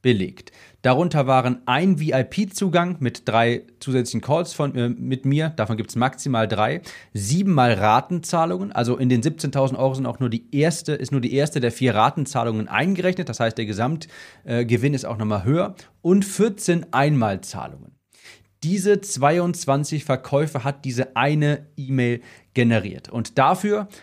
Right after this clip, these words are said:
dass ich dieses Copywriting-Business hier erst so richtig seit, ich sag mal, fünf Monaten betreibe, davor immer so ein bisschen nebenbei und ein bisschen halbherzig, finde ich das eigentlich schon ganz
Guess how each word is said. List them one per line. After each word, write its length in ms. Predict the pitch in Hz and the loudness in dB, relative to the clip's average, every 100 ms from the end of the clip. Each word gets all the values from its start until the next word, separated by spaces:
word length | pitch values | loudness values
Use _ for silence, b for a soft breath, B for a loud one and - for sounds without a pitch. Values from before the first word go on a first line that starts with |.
| _ - | _ -2
dass 160 | 139 | 0
ich 240 | 147 127 - | 0 -2 -4
dieses 560 | 156 135 143 - - | -2 0 0 -2 -6
Copywriting-Business 960 | - 196 151 113 113 113 113 131 151 143 | -4 2 4 4 2 0 0 0 -2 -2
hier 160 | 139 143 | -2 0
erst 280 | 151 147 | -2 -2
so 120 | 147 135 | -2 0
richtig 460 | 165 - 165 139 | -2 -4 -6 -2
seit, 360 | 135 131 131 - | 0 2 0 -6
ich 80 | 127 | -4
sag 160 | 139 139 | -2 0
mal, 160 | 123 | -2
fünf 320 | - 175 185 | 0 0 0
Monaten 400 | 147 190 196 190 | 0 2 2 2
betreibe, 420 | 165 - 139 143 127 | -4 0 2 2 0
davor 300 | 117 139 135 | 0 -2 0
immer 180 | 143 | 2
so 60 | 123 | 2
ein 140 | 120 | 0
bisschen 340 | 165 185 - 131 | 0 0 0 2
nebenbei 440 | 143 139 123 143 | 2 2 2 2
und 140 | 127 127 | 0 -4
ein 160 | 107 | 0
bisschen 380 | 180 190 151 117 | 0 2 0 0
halbherzig, 560 | 147 160 151 147 147 B B B | 0 0 -4 -4 -10 B B B
finde 220 | _ 196 202 | _ 0 0
ich 80 | |
das 220 | 170 139 - | 0 -2 2
eigentlich 440 | 123 143 139 127 | 2 2 0 -2
schon 300 | - 120 120 | -2 -2 0
ganz 360 | 107 104 107 | -2 -4 -6